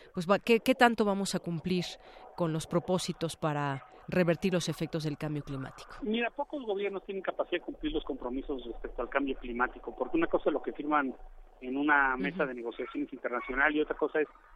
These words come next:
Speaker 2: el poder de las industrias y todas las fuerzas que se mueven para evitar el cambio,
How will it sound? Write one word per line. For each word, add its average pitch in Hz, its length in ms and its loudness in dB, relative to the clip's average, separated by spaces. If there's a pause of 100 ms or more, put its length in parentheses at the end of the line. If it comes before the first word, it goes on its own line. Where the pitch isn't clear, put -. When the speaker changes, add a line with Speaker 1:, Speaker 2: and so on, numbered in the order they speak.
(100)
Speaker 2:
el 131 100 -6
poder 151 260 4
de 151 60 -2
las 143 220 -2
industrias 143 580 -2 (560)
y - 80 -12
todas 165 180 4
las 160 140 0
fuerzas 156 300 0
que - 220 -10
se 131 60 -8
mueven 147 360 0
para 131 340 0
evitar 127 300 -2
el 135 80 -10
cambio, 139 420 -6